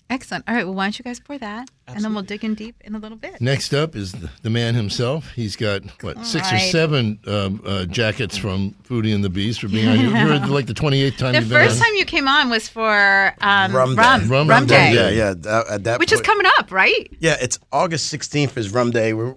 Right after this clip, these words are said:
Speaker 4: trying to figure out what we're doing for that. Um, yeah, so that was the first iteration. Um, then
Speaker 1: Of
Speaker 4: I
Speaker 1: you
Speaker 4: oh,
Speaker 1: and
Speaker 4: yeah,
Speaker 1: me.
Speaker 4: yeah, yeah. I, I've, I've, I think I've created my life, like, six times so far. So,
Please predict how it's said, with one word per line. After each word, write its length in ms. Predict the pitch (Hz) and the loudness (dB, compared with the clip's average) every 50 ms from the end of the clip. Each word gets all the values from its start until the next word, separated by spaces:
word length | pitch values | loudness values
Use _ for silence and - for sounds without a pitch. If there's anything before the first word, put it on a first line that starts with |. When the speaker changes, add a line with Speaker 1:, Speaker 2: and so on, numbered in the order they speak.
| _ - | _ -18
Speaker 4:
trying 240 | - - 143 151 135 | -10 -4 -2 -2 -2
to 40 | - | -2
figure 160 | - 131 131 | -4 -2 -2
out 120 | 120 110 110 | -2 -2 -2
what 140 | 113 123 117 | -4 -6 -4
we're 260 | 113 113 110 110 110 104 | -2 0 0 0 -2 -4
doing 280 | 98 110 110 110 104 | -4 -4 -2 -2 -2
for 120 | 98 107 104 | -4 -4 -2
that. 380 | 101 107 107 104 104 101 - - | 0 0 0 0 0 -2 -6 -6
Um, 540 | 98 98 95 95 92 90 90 92 95 95 - _ _ _ - | -2 -2 0 0 0 -2 -2 -4 -6 -6 -10 _ _ _ -4
yeah, 240 | 117 110 101 92 87 | 0 2 2 2 0
so 160 | - 104 104 | -2 -4 0
that 140 | 117 135 143 | 0 0 0
was 220 | 131 120 107 92 | 0 -2 -6 -8
the 280 | 87 95 107 107 104 101 | -12 -8 -6 -6 -6 -6
first 440 | - - 117 117 110 - - - | -6 -6 -4 -4 -4 -4 -8 -10
iteration. 720 | 113 104 104 101 104 107 101 - - 101 98 95 95 92 85 _ _ _ _ _ _ _ - | -8 -8 -6 -4 -4 -4 -4 -6 -8 -10 -8 -8 -8 -10 -12 _ _ _ _ _ _ _ -10
Um, 360 | 92 92 92 92 92 95 - _ _ | -8 -6 -6 -6 -8 -10 -12 _ _
then 320 | 92 92 90 113 - 247 | _ -8 0 2 4 4
Speaker 1:
Of 60 | - 104 | 4 4
Speaker 4:
I 80 | 107 220 | 4 4
Speaker 1:
you 240 | 208 214 240 247 - - | 4 2 0 -2 -4 -2
Speaker 4:
oh, 80 | 139 | -2
Speaker 1:
and 120 | - 208 214 | 0 2 2
Speaker 4:
yeah, 120 | 202 170 | 4 4
Speaker 1:
me. 60 | 151 151 | 2 2
Speaker 4:
yeah, 200 | 151 147 131 123 | 2 0 0 0
yeah. 440 | 127 120 113 110 117 113 120 123 123 - | 0 -2 -2 -2 -4 -4 -6 -8 -6 -6
I, 60 | 127 | -8
I've, 120 | 120 - | -8 -6
I've, 200 | - 127 123 123 | -6 -8 -8 -8
I 120 | - _ 117 | -8 _ -10
think 160 | 175 170 151 | -6 0 0
I've 160 | 135 117 - | 0 0 0
created 360 | - 120 127 123 120 127 98 | -2 -2 0 0 0 -2 -2
my 120 | 107 110 110 | -2 0 2
life, 260 | 110 110 107 104 - | 2 2 0 0 -2
like, 220 | 107 104 101 - | -4 -4 -4 -4
six 240 | - - 117 110 - | -8 -8 -8 -10 -8
times 400 | - 101 95 90 82 82 85 82 | -4 -4 -2 -2 -2 -4 -6 -6
so 200 | - - 95 87 | -8 -8 -8 -6
far. 320 | 80 - 90 82 80 78 - | -8 -6 -6 -6 -6 -6 -6
So, 340 | - 95 95 90 87 85 | -6 -6 -4 -4 -4 -4